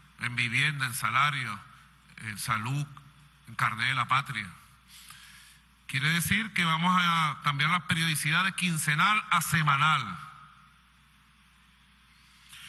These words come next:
Igualmente se establece en el impuesto sobre la renta el pago de anticipos del uno por ciento sobre las ventas diarias de los contribuyentes especiales, con excepción del sector financiero asegurador, que será del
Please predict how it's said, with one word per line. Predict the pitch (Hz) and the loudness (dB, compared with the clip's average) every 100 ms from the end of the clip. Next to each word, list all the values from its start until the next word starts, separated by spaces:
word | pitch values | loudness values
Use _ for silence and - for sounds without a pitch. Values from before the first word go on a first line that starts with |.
| - - - | -18 -12 -4
Igualmente | 151 170 180 196 185 202 | 0 2 2 0 0 -2
se | 214 | 0
establece | 185 - 170 165 190 - | -2 2 2 2 0 0
en | 175 | 0
el | |
impuesto | 151 147 165 185 | 0 0 0 0
sobre | 175 190 185 | 0 2 4
la | 175 | 2
renta | 180 196 180 208 202 120 - - - - - - | 2 0 0 0 0 -4 -16 -20 -18 -18 -16 -2
el | 147 | -2
pago | 147 165 175 196 | 2 2 4 4
de | |
anticipos | 185 165 160 - 190 147 185 | 4 2 0 2 0 2 2
del | 165 | 2
uno | 165 190 | 2 0
por | 175 156 | 0 0
ciento | 180 190 185 180 | 2 0 0 0
sobre | 185 175 | 2 4
las | 156 | 4
ventas | 139 175 180 180 | 2 2 2 2
diarias | 170 185 190 196 | 4 2 2 2
de | 180 | 2
los | 170 | 2
contribuyentes | 170 151 147 151 185 196 | 0 0 2 2 2 0
especiales, | 190 147 139 175 180 160 110 - - - - - - - - | 0 -2 -2 0 2 2 -2 -8 -18 -20 -20 -20 -20 -20 -8
con | 139 160 | 0 2
excepción | 151 147 127 160 175 190 | 2 0 0 2 2 2
del | 180 | 0
sector | - - 170 | -2 -2 -2
financiero | 160 180 170 - 175 180 | 0 0 2 2 2 2
asegurador, | 170 160 147 143 175 190 | 2 0 0 2 2 2
que | 170 | -2
será | - 156 170 | 2 2 2
del | 180 165 | 2 -2